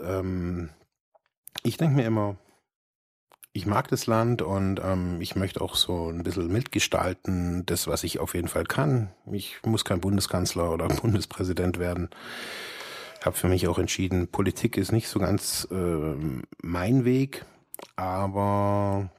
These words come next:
das hab ich so gemerkt. Wir haben, also meine Partnerin und ich, wir haben uns daheim immer wieder auseinandergesetzt, so, ah, was könnten wir machen? Und sie ist ja Lehrerin.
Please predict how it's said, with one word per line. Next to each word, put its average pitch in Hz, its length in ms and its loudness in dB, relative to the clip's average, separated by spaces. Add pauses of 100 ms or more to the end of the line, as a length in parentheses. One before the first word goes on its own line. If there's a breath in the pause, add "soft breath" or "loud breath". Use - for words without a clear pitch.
(1900)
das - 180 0
hab 117 80 4
ich 123 100 -2
so 127 120 2
gemerkt. 98 440 2
Wir 92 100 0
haben, 95 380 0
also 90 280 -6
meine 92 300 -4
Partnerin 113 420 0
und 104 100 2
ich, 131 200 -4
wir 107 80 0
haben 104 120 2
uns 101 120 -2
daheim 110 300 0
immer 123 180 2
wieder 123 140 2
auseinandergesetzt, 123 800 0
so, 113 120 0
ah, 131 240 -4
was 120 140 -6
könnten 127 280 0
wir 120 80 0
machen? 117 400 -4
Und 98 220 -4
sie 101 140 -2
ist 85 80 -2
ja 87 80 0
Lehrerin. 104 600 -2